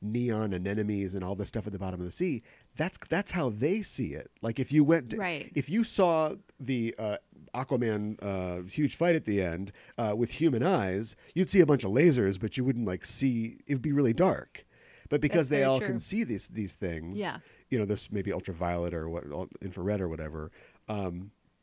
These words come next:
Speaker 1: we're seeing it, like, through their eyes.
Speaker 2: Mm-hmm.
Speaker 1: So it even gives you, like, a,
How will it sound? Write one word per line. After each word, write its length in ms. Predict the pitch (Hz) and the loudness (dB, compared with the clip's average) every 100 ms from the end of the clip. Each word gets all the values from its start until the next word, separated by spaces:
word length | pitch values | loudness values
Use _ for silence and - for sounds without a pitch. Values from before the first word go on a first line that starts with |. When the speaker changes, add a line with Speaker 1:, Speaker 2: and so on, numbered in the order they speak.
| _ _ | _ _
Speaker 1:
we're 120 | 120 131 | -4 -2
seeing 260 | - 147 | 2 2
it, 80 | 127 | 2
like, 140 | 110 | -4
through 160 | - 107 | -4 -4
their 180 | 92 82 | -2 0
eyes. 480 | 117 80 - - - | -2 -2 -10 -16 -6
Speaker 2:
Mm-hmm. 320 | 254 233 247 | -2 -2 0
Speaker 1:
So 120 | 277 | 2
it 80 | 156 | 4
even 180 | 185 165 | 4 2
gives 240 | 160 160 | 2 2
you, 60 | 156 | 2
like, 220 | 135 113 | 0 0
a, 180 | 101 98 | -2 -4